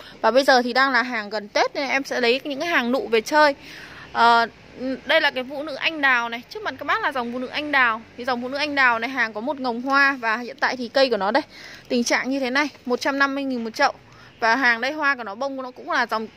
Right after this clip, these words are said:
bông chung nhá, không phải là quá nhỏ đâu ạ. Tiếp bên đây là vũ nữ ngọc nữ ạ. Phải nói là cái ngọc nữ này hoa của nó độ bền hoa rất là cao. Mà hoa nó thơm,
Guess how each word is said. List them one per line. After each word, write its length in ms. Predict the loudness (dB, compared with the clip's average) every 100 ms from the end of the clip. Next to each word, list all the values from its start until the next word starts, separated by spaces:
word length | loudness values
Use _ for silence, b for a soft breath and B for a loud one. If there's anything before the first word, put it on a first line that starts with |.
| -6
bông 180 | -4
chung 260 | -2 -4 -2
nhá, 120 | -4
không 220 | -2 -2
phải 120 | -2 -2
là 120 | -4
quá 200 | -2 -2
nhỏ 300 | 2 2 2
đâu 120 | 2
ạ. 80 | 2 -2 -20 -20 -20 -18 -14 -12 -6 2
Tiếp 120 | 2
bên 140 | 4 2
đây 140 | 2
là 100 | 2
vũ 180 | 0 -4
nữ 160 | -4 2
ngọc 180 | 2 2
nữ 160 | -2 2
ạ. 80 | 2
Phải 260 | 0 -2 0
nói 140 | 2
là 100 | 2
cái 120 | 0
ngọc 140 | -2 -2
nữ 180 | -4 -4
này 100 | -2
hoa 280 | 0 4 4
của 60 | 2
nó 160 | -4 -4
độ 140 | -2 0
bền 180 | 0 0
hoa 240 | 0 -2
rất 120 | 0 -4
là 100 | -4 2
cao. 280 | 2 2 0 -12 -20 -20 -12
Mà 140 | -6 -2
hoa 240 | 2 0
nó 100 | 0
thơm, 500 | -8 -4 -2 -2 -6